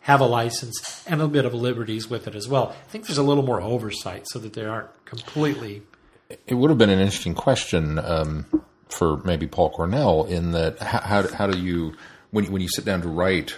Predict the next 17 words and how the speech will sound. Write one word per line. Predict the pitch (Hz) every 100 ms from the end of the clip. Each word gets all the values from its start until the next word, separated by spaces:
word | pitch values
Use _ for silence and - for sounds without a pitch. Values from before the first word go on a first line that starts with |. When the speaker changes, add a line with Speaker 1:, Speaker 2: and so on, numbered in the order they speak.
| -
Speaker 2:
for | - 92 85 80
a | -
comic | - 101 98 82
book | 80 69 -
that | 80
is | 78
licensed | 90 117 - 76 -
as | 80 76
Doctor | - 76 -
Who | 87 78
is, | 92 95 71 65 - - - - - _ _ _ _ _
knowing | 101 101 101 95 92
that | 90
you're | 92 92
coming | - 95 87
up | 90 -
with | 87